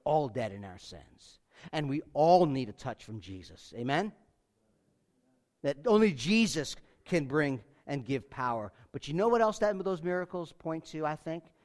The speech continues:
as a picture for us this morning? It pictures for us, 'cause she's a believer.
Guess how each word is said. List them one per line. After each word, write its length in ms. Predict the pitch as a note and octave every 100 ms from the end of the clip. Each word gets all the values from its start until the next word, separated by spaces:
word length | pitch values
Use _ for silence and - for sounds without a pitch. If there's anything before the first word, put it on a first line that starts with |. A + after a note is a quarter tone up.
| -
as 100 | B2
a 40 |
picture 340 | C3 E3 E3 E3+
for 240 | - C#3+
us 180 | D3 -
this 180 | C3 -
morning? 320 | C#3 C#3 C#3+ D3+ _ _ _ _ _ _ _ _ _ _ _ _ _ _ _ _ _ _ _ _ _ _ _ _ _ _ _ _ _ _ _ _ _ -
It 140 | -
pictures 320 | C4+ - G#3
for 140 | - F#3+
us, 80 |
'cause 100 | -
she's 200 | - F4+
a 40 | F3+
believer. 500 | E3+ F3 D#3 G#2+